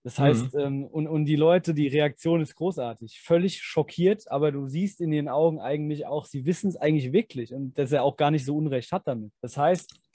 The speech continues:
Speaker 1: die Leute machen sich was vor und die machen sich so lang was vor, wie es für sie in irgendeiner Weise erträglich ist auf der Welt.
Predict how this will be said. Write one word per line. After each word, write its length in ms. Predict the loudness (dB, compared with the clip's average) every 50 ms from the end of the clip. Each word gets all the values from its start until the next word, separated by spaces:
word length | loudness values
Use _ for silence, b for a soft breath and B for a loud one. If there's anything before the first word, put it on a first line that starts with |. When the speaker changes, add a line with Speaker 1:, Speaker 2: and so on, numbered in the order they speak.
| _ _ -8
Speaker 1:
die 60 | -6
Leute 400 | -2 2 2 2 2 2 -2 -4
machen 340 | -2 -2 -4 -2 -2 -4 -4
sich 240 | -4 -6 -8 -6 -6
was 180 | -6 -6 -6 -8
vor 380 | -4 0 0 2 0 0 -6 _
und 160 | -4 -4 -2 -2
die 80 | -2 -2
machen 300 | -2 -2 -2 -2 -4 -4
sich 180 | -4 -8 -12
so 300 | -16 -2 0 2 4 4
lang 200 | 4 2 0 0
was 220 | -4 -4 -6 -8 -10
vor, 420 | -6 -4 -2 -2 -2 -4 -4 -6
wie 120 | -8 -8
es 120 | -8 -8 -6
für 140 | -4 -4 -4
sie 200 | -2 -2 -2 -2
in 120 | -2 0
irgendeiner 400 | 2 2 2 2 2 -2 -2 0
Weise 320 | 2 2 2 0 0 -2
erträglich 560 | -8 -8 -8 -6 -6 -6 -6 -4 -6 -10 -8 -8
ist 140 | -8 -6
auf 160 | -6 -8 -6 -8
der 160 | -10 -8 -8
Welt. 180 | -8 -10 -10